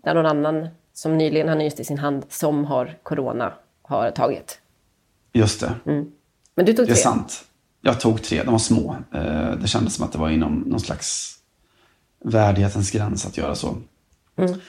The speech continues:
Speaker 2: Eh, ungefär. Ja, välkommen till Folkhälsomyndigheten-podden.
Speaker 1: Mm.
Speaker 2: Eh,
Speaker 1: Simon
Speaker 2: med
Speaker 1: Tegnell, hur mår du?
Speaker 2: <laughs> konkreta tips. Jo då, annars är det faktiskt helt okej, tycker jag. Det är, det är, det är svåra dagar även jobbmässigt såklart. Eh,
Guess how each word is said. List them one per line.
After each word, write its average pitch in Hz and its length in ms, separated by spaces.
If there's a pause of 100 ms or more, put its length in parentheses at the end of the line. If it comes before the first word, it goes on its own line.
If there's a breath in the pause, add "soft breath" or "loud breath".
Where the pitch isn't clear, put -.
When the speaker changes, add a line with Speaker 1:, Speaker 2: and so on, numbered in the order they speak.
(580 loud breath)
Speaker 2:
Eh, 98 340
ungefär. 117 420
Ja, 156 120
välkommen 147 440
till 131 440
Folkhälsomyndigheten-podden. 107 2000 (140)
Speaker 1:
Mm. 196 260
Speaker 2:
Eh, - 540
Speaker 1:
Simon 226 260
Speaker 2:
med 226 100
Speaker 1:
Tegnell, 214 480 (340)
hur - 140
mår 220 80
du? 196 320
Speaker 2:
<laughs> - 100
konkreta 131 640
tips. - 360 (400 loud breath)
Jo 156 200
då, - 100
annars 131 300
är 120 60
det 110 60
faktiskt 117 380
helt 104 360
okej, - 260
tycker - 240
jag. - 80
Det 139 120
är, 143 160
det - 160
är, 135 100
det 123 160
är 127 40
svåra 117 560 (180)
dagar 117 380
även 110 260
jobbmässigt 110 540
såklart. - 380 (140)
Eh, - 440